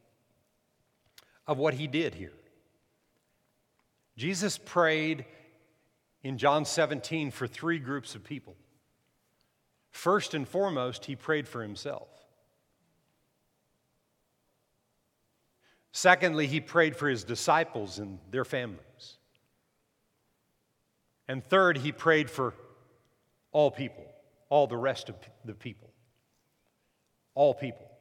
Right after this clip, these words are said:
Sound like a plan that we've taught around here? Isn't it interesting that Jesus first and foremost prayed for himself so that he would be in a position and be prepared and ready to handle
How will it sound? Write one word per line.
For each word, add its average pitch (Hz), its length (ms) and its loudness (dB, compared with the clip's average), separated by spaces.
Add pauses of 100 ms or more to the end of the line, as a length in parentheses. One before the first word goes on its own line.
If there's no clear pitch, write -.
(560)
Sound 147 280 2
like 151 140 4
a 143 40 -4
plan 156 380 0
that 131 120 -4
we've 147 220 -4
taught 160 240 4
around 151 320 0
here? 175 260 -6 (1600)
Isn't 175 180 4
it 185 80 4
interesting 160 520 -2
that 127 120 -4
Jesus 147 460 -4
first 196 460 -2
and 147 100 -4
foremost 160 540 -2
prayed 156 280 -2
for 127 160 -6
himself 117 640 -4 (600)
so 165 200 0
that 139 140 2
he 156 160 0
would 175 160 0
be 175 140 4
in 156 60 4
a 143 40 0
position 151 800 -2 (580)
and 143 160 -4
be 160 100 0
prepared 196 600 2
and 156 180 2
ready 165 400 8 (300)
to 147 100 -2
handle 147 600 4